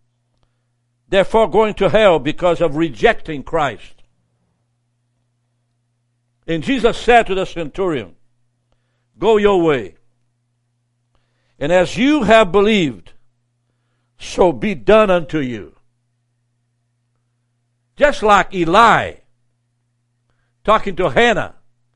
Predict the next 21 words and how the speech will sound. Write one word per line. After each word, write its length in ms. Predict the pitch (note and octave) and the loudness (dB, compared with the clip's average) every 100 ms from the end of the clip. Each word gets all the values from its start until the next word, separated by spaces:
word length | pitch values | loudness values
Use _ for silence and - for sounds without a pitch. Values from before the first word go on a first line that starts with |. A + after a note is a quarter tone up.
| _ _ _ _ _ _ _ _ _ _ _ | _ _ _ _ _ _ _ _ _ _ _
"May 260 | - G3 A#3 | -2 2 2
God 360 | G#3+ A3 G#3+ D3 | 4 4 4 0
grant 400 | G#3 A3+ - F#3+ | -2 -2 -6 -8
you 220 | A3 G#3+ | -6 -6
your 320 | F#3 G3+ G3+ | 0 0 2
request 720 | G3 F#3+ - G3 G3 - - - _ _ _ _ | 0 -4 -2 0 0 -2 -14 -20 _ _ _ _
that 180 | D#3+ E3 | -6 -4
you've 120 | F#3 | -4
been 180 | F#3 E3+ | -4 -4
praying 240 | - F#3+ | -4 -4
for 160 | E3 E3 | -4 -4
a 40 | |
long 260 | D#3 F3 D#3+ | -2 -2 -2
time, 240 | D#3+ F#3 | -4 -4
which 180 | F3 E3+ | -4 -8
was 220 | E3+ F#3 | -6 -6
to 100 | - | -8
have 240 | D3 F3 E3+ | -4 -2 -2
a 80 | E3 | -2
baby, 480 | E3 F3 E3+ E3 - - _ _ - | -2 -2 -2 -6 -10 -20 _ _ -14
because, 400 | C#3+ D#3+ D#3 | -8 -4 -4